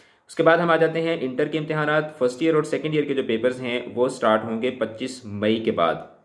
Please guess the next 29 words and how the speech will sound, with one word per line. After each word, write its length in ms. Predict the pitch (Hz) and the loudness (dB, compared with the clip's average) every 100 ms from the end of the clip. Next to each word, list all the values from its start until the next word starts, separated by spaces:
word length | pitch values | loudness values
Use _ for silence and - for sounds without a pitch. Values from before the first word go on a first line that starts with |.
| _ | _
पच्चीस 300 | 107 127 123 | -8 -8 -4
मई 120 | 107 | -4
के 100 | 101 | -2
बाद, 260 | 90 82 - | -2 -2 -2
यानी 160 | 107 110 | -4 0
कि 300 | 120 123 - | 2 2 0
मैट्रिक 320 | 107 107 143 | -2 0 -2
के 60 | 139 | -2
इम्तिहानात 460 | 123 123 117 113 - | -2 -2 0 0 2
के 80 | 131 | 0
एक 400 | 120 151 - - | 4 2 0 -8
महीने 260 | 110 113 117 | -6 -4 -4
के 100 | 104 | 0
बाद, 400 | 104 143 - - - _ - | 2 2 0 -12 -20 _ -4
अ, 260 | 110 107 107 | 2 4 4
जो 140 | 120 | 0
इंटरमीडिएट 580 | 127 135 160 143 139 139 | -2 0 2 2 0 -2
के 60 | |
इम्तिहानात 480 | 123 120 113 107 107 | -4 -2 0 0 0
हैं 80 | 120 | -2
वो 180 | 107 120 | -2 -2
स्टार्ट 320 | - 143 143 | 4 4 4
होंगे 240 | 143 139 | -2 -2
और 120 | 139 123 | -2 -2
उसमें 240 | - 156 | -6 -2
भी 120 | 151 | 0
ऐसे 200 | 131 143 | 0 0
ही 160 | 151 165 | -2 0
होगा। 380 | 143 147 180 | 2 2 0